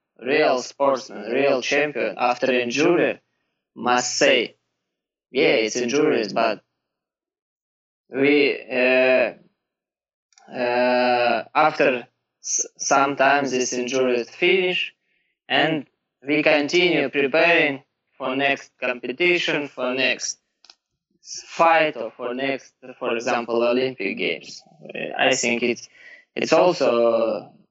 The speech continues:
in every good athlete, it must, it must be happen injuries, because it's, uh, also some part of this, uh, history games, uh, some part of this sport, uh,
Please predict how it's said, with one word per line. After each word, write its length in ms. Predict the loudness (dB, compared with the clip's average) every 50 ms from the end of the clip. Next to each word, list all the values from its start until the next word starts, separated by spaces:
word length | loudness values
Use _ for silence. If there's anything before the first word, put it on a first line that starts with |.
| _ _ _
in 260 | -10 -6 -4 -4 0 2
every 460 | 2 4 4 4 4 4 2 2 2
good 220 | 2 2 2 4
athlete, 400 | 4 4 2 0 -2 -6 -8 -8 -10
it 120 | -14 -14 -10
must, 280 | -6 -4 -4 -4 -6 -10 _ _ _ _ _
it 160 | -18 -16 -10 -4
must 240 | -2 -2 -2 -2 -2
be 120 | -4 -6 -2
happen 440 | 0 0 0 0 -2 -4 -8 -8
injuries, 520 | -8 -10 -8 -4 -2 -2 -2 -2 -4 -6 -8
because 440 | -10 -10 -8 -6 -6 -6 -6 -6 -8
it's, 280 | -8 -6 -6 -4 -2
uh, 240 | -2 -2 -2 -2 -6 -8 _ _ _ _ _ _ _ _ _ _ _ _ _ _ _ _ _ _ _ _ _ _ _
also 340 | 2 4 4 4 4 2 0
some 340 | 2 4 4 4 2 2 2
part 340 | 2 4 4 2 0 -2
of 180 | -6 -8 -8 -8 -10 -14 -14 -14 -16 -16 -18 -18 -18 -18 -18 -18 -18 -18 -16 -14
this, 460 | -10 -8 -6 -6 -6 -6 -6 -4 -4
uh, 560 | -2 -2 -2 -2 -4 -6 -6 -8 -10 -10 -14 -16 _ _ _ _ _ _ _ _ _ _ _ _ _
history 640 | -6 -2 0 0 0 2 2 2 4 4 2 2 2
games, 480 | 2 2 4 4 2 0 -2 -6 -10
uh, 80 | -12 -14 -16 -18 -20 -20 _ _ _ _ _ _ _ _ _ _ _ _ _ -20 -20 _ _ _ _ _ _ _ _ _ _ _ _ _ -18
some 300 | -6 -2 0 0 0 0 0
part 260 | -2 -2 -2 -4 -6
of 160 | -10 -10 -8
this 340 | -8 -6 -4 -4 -4 -6 -8 _ _ -20 -20 -20 -20 -20 -20 _ _
sport, 600 | -2 -2 2 4 4 4 4 4 2 0 -2 -4
uh, 220 | -2 -2 -2 -4